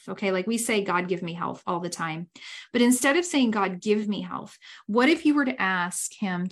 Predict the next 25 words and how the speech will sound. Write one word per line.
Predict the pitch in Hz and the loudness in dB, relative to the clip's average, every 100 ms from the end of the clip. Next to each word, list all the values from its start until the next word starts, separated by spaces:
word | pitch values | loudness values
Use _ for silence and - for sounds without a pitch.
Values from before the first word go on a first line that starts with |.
| - | -4
to | 196 180 175 - | -2 -2 -2 -4
make | 190 196 247 311 - | -4 2 2 2 -4
you | 175 160 156 170 - | -6 -4 -4 -6 -10
healthy | - 175 - 175 175 | -6 -6 -4 -6 -4
instead | 180 185 190 | -4 -4 -4
of | 180 180 | -6 -4
giving | 180 190 175 170 | 0 0 0 -6
something | 180 160 170 170 170 | -6 -6 -8 -8 -6
to | - 190 | -2 -2
you? | 175 - - - - - - | -2 -6 -8 -12 -16 -12 0
So | 254 | 4
like | 233 233 | 4 2
the | |
prodigal | 254 247 254 262 | 2 2 2 0
son, | 262 220 202 | 0 2 2
when | 196 | 0
he | 208 202 | 0 0
left | 185 190 - | 0 -2 -6
home, | 202 180 | -6 -2
he | 202 | -2
said, | 196 190 175 | -2 -2 -2
"Give | 170 254 294 | 2 2 6
me | 302 | 6
my | 240 190 | 6 2
inheritance." | 185 180 165 170 - - - | -4 -6 -10 -12 -14 -14 -14